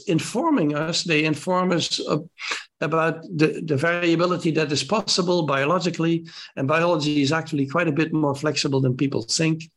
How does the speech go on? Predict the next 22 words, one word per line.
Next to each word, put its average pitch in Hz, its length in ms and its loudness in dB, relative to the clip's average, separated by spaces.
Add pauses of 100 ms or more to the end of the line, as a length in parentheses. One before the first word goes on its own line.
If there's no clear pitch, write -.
(600)
Uh, 117 420 0 (120)
and, - 440 -2
and, 117 220 0
and, 113 560 -2
uh, - 140 2 (100)
people 131 220 0
have 123 200 2
a 117 140 -4
sort 135 240 2
of 113 140 -6
very 131 360 0
rigid 147 380 0
view 143 500 2
of 127 180 -4
how 143 180 0
biology 147 500 0
should 156 280 0
be, 139 280 0 (460)
but 147 260 4
biology, 147 640 0
uh, 135 320 -4
uh, - 280 -4